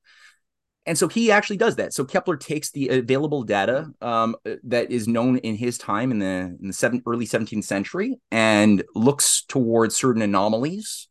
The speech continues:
that pop out, like the behavior of Mars every couple of years, every six hundred, e-, every six hundred eighty-seven days. Mars does, like, what's called a retrograde motion. You look out at the night sky at the same time every night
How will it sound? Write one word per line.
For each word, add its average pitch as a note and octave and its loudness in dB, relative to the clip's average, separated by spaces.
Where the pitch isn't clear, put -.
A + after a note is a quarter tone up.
that A2 2
pop C3+ 2
out, A#2 4
like A2 -2
the G#2 -8
behavior G#2 -2
of F#2 -4
Mars G2 -2
every G2+ 0
couple G#2+ -2
of G2 0
years, G2+ 0
every G#2 0
six - -6
hundred, A2+ -6
e-, B2 4
every C3+ 4
six - -2
hundred C3 4
eighty-seven A#2+ 2
days. A2 -2
Mars A2+ 2
does, G#2+ 2
like, G#2+ -2
what's G#2+ -8
called A2 -2
a G2 -2
retrograde G#2+ -2
motion. A2 -2
You A2 -6
look A2+ 0
out A2 4
at G#2 -6
the A#2 -8
night G#2+ -4
sky A2+ 2
at A2 2
the G#2 -10
same A2 -6
time A2 0
every A2 0
night F#2+ -2